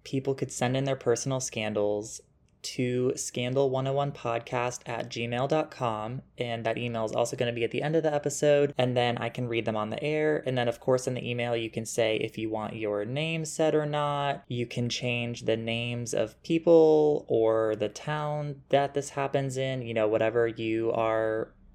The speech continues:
comfortable with. And I just think it would be really interesting if at the end of each episode, I could share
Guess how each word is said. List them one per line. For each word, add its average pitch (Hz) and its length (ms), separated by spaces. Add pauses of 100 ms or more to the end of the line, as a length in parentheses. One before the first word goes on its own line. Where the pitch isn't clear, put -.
(280)
comfortable 151 520
with. 202 400 (160)
And 120 840 (540)
I 131 120
just 135 200
think 160 160
it 165 40
would 151 100
be 135 100
really 127 280
interesting 123 600
if 113 580
at 127 140
the 131 140
end 127 100
of 127 100
each 123 160
episode, 113 800 (400)
I 120 220
could 120 480
share 110 840